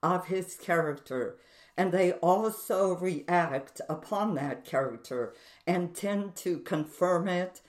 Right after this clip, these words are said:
for good or evil. Should therefore a person who has been for many years a member of a Christian church indulge always without restraint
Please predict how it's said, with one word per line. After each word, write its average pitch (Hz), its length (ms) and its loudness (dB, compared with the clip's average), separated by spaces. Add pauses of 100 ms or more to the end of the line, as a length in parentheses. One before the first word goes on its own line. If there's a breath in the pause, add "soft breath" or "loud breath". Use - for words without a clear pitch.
(160 soft breath)
for 156 340 6
good 151 600 2 (260 soft breath)
or 170 380 8
evil. 160 640 -2 (760 soft breath)
Should - 360 -2
therefore 202 720 4
a 165 100 0
person 190 680 -2
who 170 120 -2
has 147 320 0
been 180 300 -2
for 165 220 0
many 180 400 0
years 143 560 0 (360 soft breath)
a 175 100 2
member 185 480 4
of 156 160 2
a 139 80 0
Christian 202 720 -6
church - 520 0 (440 soft breath)
indulge 180 800 2 (100)
always 147 800 2
without 165 480 0
restraint 165 840 -4